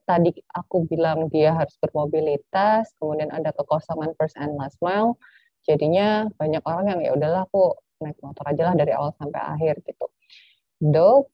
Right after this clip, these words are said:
kalau misalnya kita bisa improve, dan sekarang kita memang sedang ber-, ke arah sana, first last mile inilah yang kita perbaikin.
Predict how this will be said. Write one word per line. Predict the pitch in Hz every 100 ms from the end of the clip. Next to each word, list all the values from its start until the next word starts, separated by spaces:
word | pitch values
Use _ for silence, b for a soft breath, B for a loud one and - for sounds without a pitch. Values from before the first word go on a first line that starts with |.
| _
kalau | 190 175 175 170
misalnya | 180 - 175 175 175 170
kita | 180 175 - 180
bisa | 170 160 _ _ 190 - _ _ _ _ -
improve, | 233 254 - 165 156 214
dan | 165 156
sekarang | - 170 175
kita | 170 170 175
memang | 170 160 165
sedang | 160 156 156 156
ber-, | 151 - -
ke | 156 -
arah | - 160 165
sana, | 196 196 151 147 170 - -
first | 190 -
last | 185 185
mile | 185 180
inilah | 185 214 233 220
yang | 196 180
kita | - 175 175
perbaikin. | - 170 165 165 - 160 156